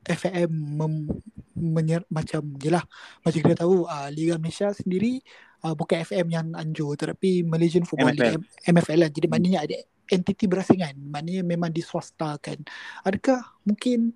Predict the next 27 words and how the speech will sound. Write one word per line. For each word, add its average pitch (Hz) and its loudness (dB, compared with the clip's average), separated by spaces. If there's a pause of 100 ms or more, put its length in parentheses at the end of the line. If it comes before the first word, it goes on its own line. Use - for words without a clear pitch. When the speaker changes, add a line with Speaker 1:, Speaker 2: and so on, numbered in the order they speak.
(120)
Speaker 1:
ah, 202 -2
ada, 190 2 (400)
perlu 202 4
F 175 -6
M 202 -2
buat 190 -6
macam 185 -6
tu, 220 -2
perlu 180 4
mencari 175 2 (240)
satu-satu 180 4
organisasi 160 2
ataupun, 156 0 (560)
ah, 147 0
badan 165 4
yang 156 0 (1040)
membentuk 170 4
satu 170 4
badan 180 0
yang 156 -6
boleh, 151 -6 (640)
ah, 147 -2
seperti 202 0
itulah, 240 2
ataupun 220 4
mungkin 226 2
komite 226 2